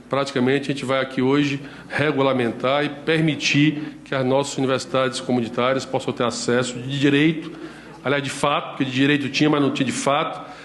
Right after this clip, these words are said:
mas poder ter acesso agora às políticas públicas da educação brasileira. É, hoje nós temos, presidente, oitenta e oito instituições comunitárias, são quatro mil novecentos e setenta e cinco cursos ofertados em todo o país,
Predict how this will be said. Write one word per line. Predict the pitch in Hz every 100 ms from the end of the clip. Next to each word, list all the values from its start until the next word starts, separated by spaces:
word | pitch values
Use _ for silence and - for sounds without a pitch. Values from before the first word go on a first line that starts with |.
| - -
mas | 135
poder | - 139 143
ter | 143
acesso | - - 135 135
agora | 117 131
às | 131
políticas | - 135 131 123
públicas | - 123 127 123 123 120 - - -
da | 127
educação | 123 - 120 - 123
brasileira. | 123 117 110 101 92 - - -
É, | 117
hoje | 131 151
nós | 151 -
temos, | 156 156 139
presidente, | 135 123 123 117 - - - - -
oitenta | 131 120 175 220 233 165
e | 147
oito | 165 156
instituições | - - 123 - 131
comunitárias, | 127 120 113 113 110 131 151 - - - - - -
são | - 147
quatro | 143 180 175 160
mil | 143 160 208
novecentos | 190 160 - - 208 226
e |
setenta | - - 160
e | 151
cinco | - 156 151
cursos | - 175 160 -
ofertados | 143 135 117 - 135 127 120 - - - -
em | 120
todo | 120 123
o | 120
país, | 110 101 107 147 160 -